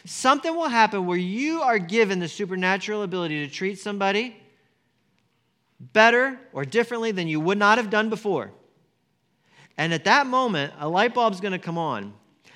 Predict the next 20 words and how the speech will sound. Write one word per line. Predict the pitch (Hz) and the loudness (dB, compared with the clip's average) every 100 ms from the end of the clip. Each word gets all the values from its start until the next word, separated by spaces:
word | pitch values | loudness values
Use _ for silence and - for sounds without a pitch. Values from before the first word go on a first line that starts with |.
| - - | -20 -10
and | 147 | -8
the | 147 | -8
Spirit's | - 202 196 | -4 -2 -2
gonna | 196 165 | -4 -4
be, | 165 | 0
like, | 147 131 - | 0 0 -2
tapping | 175 170 175 | 0 0 0
you | 175 | -4
on | 160 | -4
the | 147 | -6
shoulder | 175 151 123 | -6 -6 -6
saying, | 135 123 | -10 -10
"See, | - 160 180 - | -6 -6 -6 -8
that | 139 | -8
was | 120 | -8
me. | 131 113 92 _ _ _ _ _ _ _ _ _ | -10 -12 -16 _ _ _ _ _ _ _ _ _
See, | - 170 180 196 - _ _ _ | -10 -4 -4 -4 -12 _ _ _
that | 147 | -4
was | 151 139 | -4 -6
me. | 151 117 | -8 -8